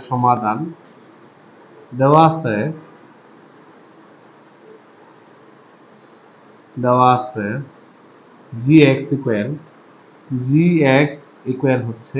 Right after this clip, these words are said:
একেবারেই সহজ। এটা শুধু আপনি দুইটা পক্ষের মানগুলো দেখাবেন যে আপনার দুইটা পক্ষই সমান হয়, অর্থাৎ বাম পক্ষ আর ডান পক্ষ সমান হয়। লেফট হ্যান্ড সাইড লেখার প্রয়োজন নাই, সুতরাং দিয়ে লিখে ফেলেন। সুতরাং g of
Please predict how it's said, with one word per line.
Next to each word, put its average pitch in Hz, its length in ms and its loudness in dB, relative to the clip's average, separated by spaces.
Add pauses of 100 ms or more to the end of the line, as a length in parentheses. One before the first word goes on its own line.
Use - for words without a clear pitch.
(120)
একেবারেই 190 480 2
সহজ। 123 280 0
এটা 113 120 -10 (100)
শুধু 160 200 -2
আপনি 147 160 -2 (100)
দুইটা 147 160 0 (120)
পক্ষের 131 400 -6 (800)
মানগুলো 127 400 4 (120)
দেখাবেন 127 420 -2 (220)
যে 113 100 -4 (140)
আপনার 120 280 -8
দুইটা 127 260 -4
পক্ষই 147 280 -4 (100)
সমান 120 280 -6
হয়, 98 180 -10
অর্থাৎ 117 200 -12 (100)
বাম 123 140 4 (120)
পক্ষ - 220 -14 (200)
আর 117 140 -2
ডান 113 140 -4 (100)
পক্ষ - 200 -18 (760)
সমান 180 280 6
হয়। 117 180 0
লেফট 160 220 6
হ্যান্ড 208 180 0
সাইড 196 160 6 (100)
লেখার 170 300 0
প্রয়োজন 175 320 2 (100)
নাই, 101 100 -6 (880)
সুতরাং 170 380 2
দিয়ে 160 160 6
লিখে 147 200 0
ফেলেন। 120 220 -4
সুতরাং 147 220 0 (360)
g - 20 -10 (300)
of 156 100 2